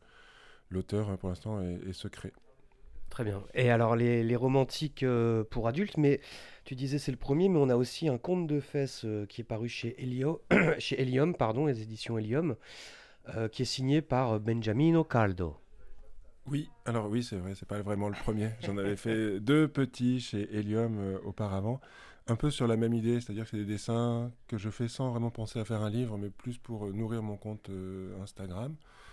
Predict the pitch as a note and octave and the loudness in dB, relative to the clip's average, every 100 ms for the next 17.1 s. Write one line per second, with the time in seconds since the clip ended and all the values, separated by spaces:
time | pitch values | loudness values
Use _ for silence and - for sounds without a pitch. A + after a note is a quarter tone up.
0 | - - - - - - - - - - | -20 -20 -20 -20 -20 -20 -20 -20 -16 -6
1 | A2+ A2+ G#2+ G2 F#2+ F#2+ F#2 F2+ F2+ F2+ | -2 0 0 0 -2 -2 -2 -2 -4 -6
2 | F2 F2 F2+ G2 G#2 A2+ - G#2 G2+ A2+ | -8 -10 -8 -6 -4 -4 -6 -6 -6 -6
3 | - G2+ G2+ G2+ A#2 C#3 G#2 - F#2+ - | -6 -6 -8 -8 -12 -12 -14 -14 -16 -18
4 | - - B2+ - G2 - A2+ B2+ - - | -20 -18 -16 -12 -10 -8 -8 -10 -14 -20
5 | - - - - - - - - A2 A2 | -20 -20 -20 -20 -20 -20 -12 -4 -2 0
6 | G#2+ G#2+ G#2 G#2 G#2 G#2 A2 G#2+ G2 F#2+ | -2 -2 -2 -2 -2 -2 0 0 0 -2
7 | A2 G#2+ G#2 A2 G#2 A2 B2+ - G#2+ - | -2 -4 -4 -4 -4 -2 -4 -4 -10 -4
8 | G#2+ G#2+ G2 F#2+ F#2+ F#2+ G#2 A2 A2+ G#2+ | -2 -2 -2 -2 -4 -4 -2 -2 0 -2
9 | G#2 A2+ A2 G2 A2 G#2+ G2+ - G#2 G#2 | 0 0 -2 -4 -4 -4 -4 -6 -6 -4
10 | G2 F#2 F#2 F#2 - A#2 G2 F#2 G2 G2+ | -4 -6 -8 -8 -10 -10 -6 -6 -6 -8
11 | A2 G2+ G2+ C#3+ A2+ F#2+ G2+ G2+ G#2 A2 | -8 -6 -6 -8 -8 -8 -8 -6 -6 -4
12 | G#2 F#2+ F2+ - F#2 G2 G#2 G#2+ - F#2 | -6 -8 -12 -10 -8 -8 -10 -10 -10 -10
13 | - G2+ A2 G#2 F#2 F2+ F2+ F#2+ F2+ F#2 | -10 -10 -8 -6 -6 -8 -10 -10 -12 -12
14 | F#2 F#2 F#2+ - - - A2 - - G2+ | -12 -10 -12 -12 -14 -6 -6 -6 -14 -12
15 | F#2+ F#2 F2 E2+ G2 G2 F#2 F#2 F#2+ G2+ | -10 -8 -10 -14 -14 -10 -8 -8 -8 -8
16 | G2+ G#2+ - F#2 F2+ F2 F#2+ - G2+ - | -8 -10 -10 -10 -10 -12 -14 -12 -14 -10
17 | A2 | -10